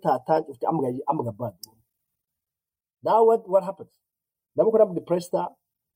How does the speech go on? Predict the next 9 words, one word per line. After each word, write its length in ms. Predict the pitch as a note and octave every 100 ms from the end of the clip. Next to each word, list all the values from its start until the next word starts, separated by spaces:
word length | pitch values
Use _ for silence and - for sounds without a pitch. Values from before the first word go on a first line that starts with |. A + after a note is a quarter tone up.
| _ _ -
family 380 | - D#3+ F3 F3+
jeetti 380 | E3+ F3 - F#3+
wanni 200 | E3 E3
kun, 120 | E3+
haadhaaf 340 | E3 C3+ D#3 D#3+
ilmeetti, 400 | F3+ F#3 F3+ -
haadhaaf 340 | - C#3+ D3 D3+
ab-, 200 | D#3 C#3
abbaa, 320 | - C3 D#3+